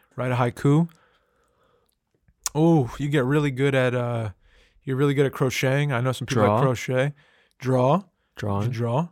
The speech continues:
Speaker 2: You have a pencil?
Speaker 1: Yep.
Speaker 2: When's the last time you used the pencil?
Speaker 1: Hell yeah.
Speaker 2: Huh?
Speaker 1: Yeah, pick that,
Speaker 2: Exactly.
Speaker 1: pick that
Speaker 2: Pick
Speaker 1: thing
Speaker 2: up a
Speaker 1: up.
Speaker 2: pencil and draw.
Speaker 1: I think, oh, yes, dude. This is cool.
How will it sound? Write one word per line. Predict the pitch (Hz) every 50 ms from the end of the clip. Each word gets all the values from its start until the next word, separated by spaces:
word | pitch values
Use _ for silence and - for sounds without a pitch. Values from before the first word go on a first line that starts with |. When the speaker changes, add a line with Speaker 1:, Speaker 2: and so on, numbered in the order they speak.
| _ _ -
Speaker 2:
You | 131 127
have | 143
a | 143
pencil? | - - 110 110 - 135 143 - _ _ _
Speaker 1:
Yep. | - 120 123 139 156 - _ _ _ _ _ _ _ _ _ _ -
Speaker 2:
When's | 127 123 127
the | 151
last | 156 147 -
time | 165 156
you | 151
used | 147 143
the | 147
pencil? | 165 165 160 - 113
Speaker 1:
Hell | - 135 139 147
yeah. | 139 120 113 110 107 95 95 _ _ _ _ _ _ _ _ _
Speaker 2:
Huh? | - 127 139 165 _ _ _ _ _ _ _ _ _ _ _ -
Speaker 1:
Yeah, | 127 135 160 180 139 - -
pick | - 143 131
that, | 123 131 151
Speaker 2:
Exactly. | 110 113 143 156 - 143
Speaker 1:
pick | 113
that | 151 147 139
Speaker 2:
Pick | - 120 139
Speaker 1:
thing | 143 147
Speaker 2:
up | 165
a | 165
Speaker 1:
up. | -
Speaker 2:
pencil | - 117 113 - - 143 139
and | 131 123 110 - _ -
draw. | - 113 113 139 151 127 - _ _ _
Speaker 1:
I | - -
think, | 143 - 190 202 165 -
oh, | - 139 147 160 160 156 139 131 120
yes, | 110 120 135 147 143 127 - -
dude. | - - 135 139 143 147 143 123 -
This | - 139 135 135
is | 123 -
cool. | - 135 127 120 -